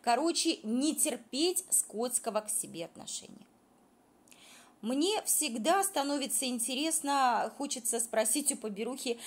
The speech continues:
как ты можешь являться примером для какой-либо женщины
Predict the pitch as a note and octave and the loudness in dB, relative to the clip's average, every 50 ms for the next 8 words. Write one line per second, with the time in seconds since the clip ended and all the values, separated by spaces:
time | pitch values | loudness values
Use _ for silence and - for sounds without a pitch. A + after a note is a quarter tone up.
0 | - - - - D#4+ D#4 - - C#4+ C4+ C#4 D4+ C4 B3+ B3+ - - B3 G#3+ A3+ | -12 -12 -8 -6 -8 -6 -6 -6 -4 -2 -2 -2 0 0 0 0 0 -2 -2 0
1 | C#4 C#4 C4+ C#4 - - A#3+ A#3 - - - B3+ D#4 D4 D4 D#4 D#4+ D#4+ D#4+ C#4+ | 0 0 2 2 2 2 2 0 -2 -4 -2 0 0 0 0 0 2 2 2 2
2 | A3+ E3+ D3+ C#3+ - - _ - F3+ G3 G#3+ G#3+ A#3 A3 - A3+ A3 G3+ E3+ E3 | 2 0 -2 -6 -10 -18 _ -10 -8 -6 -4 -4 -4 -4 -2 -2 -2 -2 -2 -4
3 | F3 E3+ E3+ G3 A#3+ C#4 D4+ - - E3 C#3+ C3+ | -4 -4 -4 -4 -4 -4 -4 -6 -6 -8 -10 -16